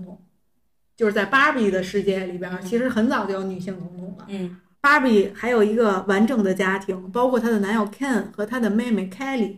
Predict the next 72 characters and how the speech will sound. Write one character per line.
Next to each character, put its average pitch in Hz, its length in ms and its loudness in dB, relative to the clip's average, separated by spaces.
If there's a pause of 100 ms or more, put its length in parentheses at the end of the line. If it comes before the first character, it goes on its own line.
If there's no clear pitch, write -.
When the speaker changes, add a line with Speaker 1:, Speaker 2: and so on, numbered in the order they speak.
Speaker 1:
甚 262 240 -2
至 226 80 2
我 190 160 0
都 220 80 4
不 269 140 0
知 294 160 0
道 330 180 2
她 233 120 2
有 196 120 4
个 202 140 -2
妹 220 280 4
妹。 190 120 -8 (120)
Speaker 2:
<laughs> 175 200 -12
对， 226 100 6
你 196 180 2
都 285 100 4
不 302 120 0
知 311 80 2
道 294 160 8
她 330 160 8
有 269 60 6
男 240 160 4
友 320 80 6 (100)
Ken。 277 360 2 (340)
Speaker 1:
她 294 160 4
的 220 240 6
这 254 180 -2
个 214 120 2
男 202 260 4
友 196 420 -2
Ken 214 420 -2 (220)
是 220 420 2
一 285 160 2
九 190 240 2
六 233 140 6
一 294 140 0
年 240 260 2
的 185 80 0
时 185 80 -6
候 190 120 -4
首 190 220 -8
次 - 180 -4
亮 185 240 -4
相， 196 200 -12 (120)
我 196 120 -6
的 262 140 4
天 190 400 -4
呀， 185 220 -6
也 185 120 0
是 254 100 -2
个 254 100 -4
老 196 180 0
头 196 200 -8
儿 202 100 0
了， 214 240 0 (360)
<laughs> - 520 -20
是 - 160 -2
一 277 120 4
个 269 140 4
时 220 260 2
尚 220 240 4
潮 202 240 0
流 214 140 6
意 240 160 0
识 185 160 -2
强 196 260 -6
烈 240 140 2
的 190 100 0
男 185 280 0
子 214 180 2
形 175 220 -12
象。 190 220 -12